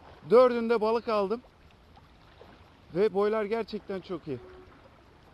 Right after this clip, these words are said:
Gerçekten bu kadar büyük istavrit beklemiyordum ben.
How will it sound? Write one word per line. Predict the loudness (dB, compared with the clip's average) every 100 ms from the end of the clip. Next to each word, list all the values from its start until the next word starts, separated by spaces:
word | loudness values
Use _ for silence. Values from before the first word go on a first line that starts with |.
| -20 -20 -20 -20 -20 -20 -20 -20 -20 -20 -20 -20 -20 -20 -20 -20 -20 -20 -20 -20 -20 -20 -20 -20 -10
Gerçekten | -4 -4 -6 -14 -10 -10 -10 -18 -20 -20 -20 -20 -20 -20 -20 -20 -20 -20 -20 -20 -20 -20 -20 -20 -20 -20 -20 -20 -20 -20 -20 -12
bu | -8
kadar | -4 -4 -4 -4
büyük | -8 -10 -16 -20 -20 -20 -20 -20 -20 -20 -20 -20 -18
istavrit | -14 -6 -4 -6 -6 -8
beklemiyordum | -4 0 0 0 -2 -6
ben. | -8